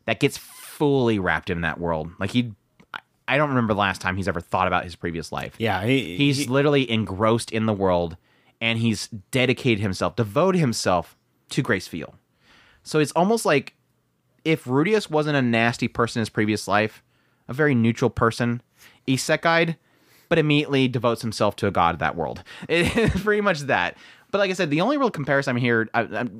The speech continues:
Speaker 1: that, that jokes aside, is the only comparison I'm getting here is I get that same feeling of how much thought is put into the world itself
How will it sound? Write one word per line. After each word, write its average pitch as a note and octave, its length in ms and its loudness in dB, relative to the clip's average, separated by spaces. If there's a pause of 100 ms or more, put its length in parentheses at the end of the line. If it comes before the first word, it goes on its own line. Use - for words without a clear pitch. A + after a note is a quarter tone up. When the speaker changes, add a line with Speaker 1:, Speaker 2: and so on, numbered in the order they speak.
(160)
Speaker 1:
that, F#3 280 -2
that F#3 140 2
jokes G3+ 240 -2
aside, D3 320 0
is G#2+ 80 -4
the B2 140 0
only G3 120 0
comparison C#3 360 0
I'm A2 60 0
getting A2 180 2
here G#2 120 0
is G2+ 100 2
I G#2 40 4
get - 120 -6
that - 120 -2
same C#3+ 380 0
feeling A#2+ 320 0
of F#2+ 80 -4
how B2+ 260 0
much C3+ 340 -2
thought - 280 0
is F2 80 -8
put - 160 -6
into F2+ 240 -6
the E2+ 40 -6
world E2+ 260 -2
itself - 440 -4